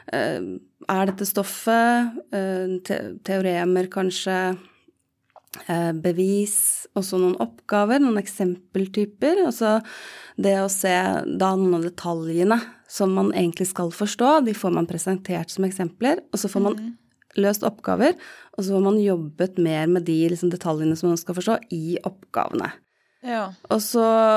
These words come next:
Speaker 1: nærmere eksamen, så kanskje man setter seg ned og gjør eksamensoppgaver, og kanskje man må kik-,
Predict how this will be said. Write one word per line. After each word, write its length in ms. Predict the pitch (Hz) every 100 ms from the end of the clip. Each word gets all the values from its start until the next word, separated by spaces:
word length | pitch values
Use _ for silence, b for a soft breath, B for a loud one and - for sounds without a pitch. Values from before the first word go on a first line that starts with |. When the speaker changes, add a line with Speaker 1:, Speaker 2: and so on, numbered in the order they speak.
| 214 -
Speaker 1:
nærmere 460 | 208 214 190 185
eksamen, 400 | 196 202 180 202
så 100 | 214
kanskje 200 | 220 208
man 100 | 214
setter 200 | 208 202
seg 120 | 196 208
ned 220 | 196 202
og 300 | 202 202 202
gjør 160 | 196 185
eksamensoppgaver, 1200 | 196 202 180 175 175 190 196 190 190 208 220 214
og 60 | 190
kanskje 200 | 190 -
man 120 | -
må 80 | -
kik-, 240 | - -